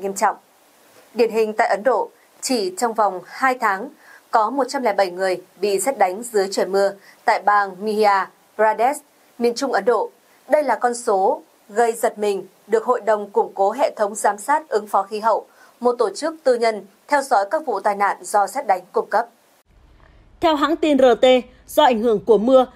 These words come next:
Speaker 2: Ấn Độ phải hứng chịu báo động đỏ về bão sét và mưa lớn. Cụ thể, bão lớn kèm theo sét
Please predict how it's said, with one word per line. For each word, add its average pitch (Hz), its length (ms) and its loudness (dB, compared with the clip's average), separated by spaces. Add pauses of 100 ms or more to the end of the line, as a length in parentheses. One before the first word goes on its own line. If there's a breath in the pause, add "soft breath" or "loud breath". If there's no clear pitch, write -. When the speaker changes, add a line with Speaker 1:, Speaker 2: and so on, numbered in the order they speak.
(120)
Speaker 2:
Ấn 247 180 2
Độ 285 240 6
phải 214 100 0
hứng 220 140 -2
chịu 269 200 -2
báo 214 220 2
động 240 220 0
đỏ 226 300 4
về 214 160 8
bão 220 180 2
sét 330 300 0
và 226 80 2
mưa 226 160 4
lớn. 226 260 4 (420 soft breath)
Cụ 285 160 2
thể, 233 280 4 (200 soft breath)
bão 254 180 4
lớn 269 260 6
kèm 262 260 0
theo 220 180 4
sét 277 280 0